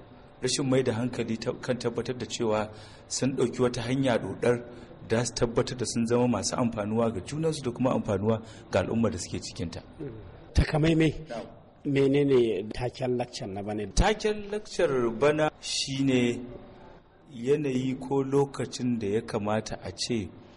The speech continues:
Speaker 1: an ba wa yara, musamman mata, daman sauraro a lokacin da aka ji zarafinsu a kowane yanayi kuma a ko'ina,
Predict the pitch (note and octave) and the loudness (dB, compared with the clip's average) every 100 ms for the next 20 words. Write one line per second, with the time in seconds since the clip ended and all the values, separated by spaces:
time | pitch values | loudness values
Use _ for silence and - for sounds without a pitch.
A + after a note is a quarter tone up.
0 | - - - A#2 B2+ B2+ B2+ C3 A#2+ G#2 | -20 -10 -4 -2 0 2 2 2 2 0
1 | A2+ A2 G2+ G#2 G2+ - - - G#2 - | 0 0 -2 -4 -6 -12 -20 -12 -6 -2
2 | - B2+ C3 A#2+ G2+ G2+ G2+ - A2 G#2 | 0 0 2 0 0 0 -2 -2 -6 -6
3 | - - - - F#2+ A#2+ B2 B2 B2 B2 | -14 -20 -20 -18 0 4 4 4 4 2
4 | - B2 G#2+ G#2 G2 G2+ G#2 - - - | 2 2 2 2 2 0 -2 -6 -18 -10
5 | G2+ G#2 B2+ B2+ - B2+ A#2 A2 - - | -2 2 2 2 -2 0 0 -2 -8 -6
6 | A#2 A#2 G#2+ A#2+ A2+ - G#2+ - - - | 0 0 0 -4 -4 -6 -12 -16 -16 -14
7 | - D#3+ D#3 A#2 B2 D3+ C#3+ C3 D3+ D#3 | -6 2 4 4 4 2 2 0 -2 -2
8 | D#3 A2+ - A2+ G2 | 0 0 4 2 2